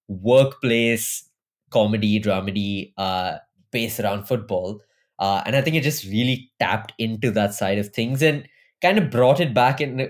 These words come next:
nice way, right? You start with the game against Ajax, and then you kind of circle back to total football. So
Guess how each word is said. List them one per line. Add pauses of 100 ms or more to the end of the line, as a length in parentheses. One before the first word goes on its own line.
nice
way,
right?
You
start
with (380)
the
game
against
Ajax,
and
then
you
kind
of (320)
circle
back
to
total
football.
So